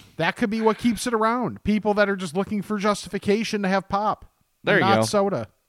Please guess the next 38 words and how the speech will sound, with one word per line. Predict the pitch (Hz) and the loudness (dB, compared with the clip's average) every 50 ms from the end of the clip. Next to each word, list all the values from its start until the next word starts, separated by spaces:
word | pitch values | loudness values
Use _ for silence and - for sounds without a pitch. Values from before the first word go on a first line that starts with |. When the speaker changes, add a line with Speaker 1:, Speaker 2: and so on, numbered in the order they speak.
| _ _ _ _ _ _ _ _ _ _ _ _ _ _ _ _ _ _ _ _ _ _ - | _ _ _ _ _ _ _ _ _ _ _ _ _ _ _ _ _ _ _ _ _ _ -6
Speaker 2:
That's, | 226 220 - - | -6 -6 -4 0
that's | - 254 277 - | 2 2 2 2
fair. | - - 170 156 165 196 202 - _ _ _ | 2 2 4 4 4 2 0 -2 _ _ _
That | - 233 - | -8 -8 -6
could | - 247 196 | -6 -4 0
be | 143 113 | 0 2
it. | 120 143 - - _ _ _ _ _ _ - | 2 0 -2 -6 _ _ _ _ _ _ 4
Uh, | 135 139 135 | 6 8 8
but | 127 135 127 | 8 4 2
yeah, | 117 117 101 92 | 2 2 2 2
that | 104 117 123 - | 2 2 2 2
B | - 170 170 | 0 0 2
N | 175 165 156 | 2 2 2
Y, | 147 143 143 143 139 143 143 143 139 - | 2 4 4 4 2 2 0 -2 -4 -8
if | 104 - | -8 -4
you're | 127 127 | -2 -2
from | 123 - 143 143 139 139 | 0 2 2 2 2 2
the | 131 120 | 2 2
South | - 147 131 127 - - | 4 4 4 4 4 2
Burbs | 131 127 127 117 | 2 2 2 2
like | 120 117 117 120 | 2 0 2 4
I | 113 117 120 | 4 4 4
am, | 120 117 113 113 113 - _ _ _ _ _ _ _ - | 4 2 2 0 -2 -6 _ _ _ _ _ _ _ -4
uh, | 107 113 110 110 | 0 2 2 2
Bergstein's | 98 95 123 123 123 113 - - 127 120 117 113 107 104 104 - - | 2 0 0 -2 -2 -2 -4 -4 -2 -2 0 0 -2 -2 -4 -6 -8
in | - 120 113 | -8 -8 -6
Chicago | 101 - - 123 107 98 98 95 | -6 -4 -2 0 0 0 0 -2
Heights | 95 98 95 95 - - | -2 -2 -4 -6 -8 -10
is | - 104 104 | -10 -8 -6
awesome. | 101 98 95 - 104 - | -4 -4 -6 -6 -4 0
All | - | 4
right, | 139 143 | 4 4
I'm | 139 | 6
gonna | 156 165 156 147 | 4 2 2 0
combine | - - 143 131 135 131 127 123 | 0 -2 0 2 4 2 2 2
two. | - 127 117 110 101 - - - - _ - | -2 -2 0 0 -2 -4 -8 -16 -20 _ -16
First, | - - 170 170 165 160 - - | -2 4 4 4 4 4 0 -4
Andy, | 160 156 156 160 156 151 156 151 147 143 127 | 0 2 2 2 4 4 4 4 4 2 0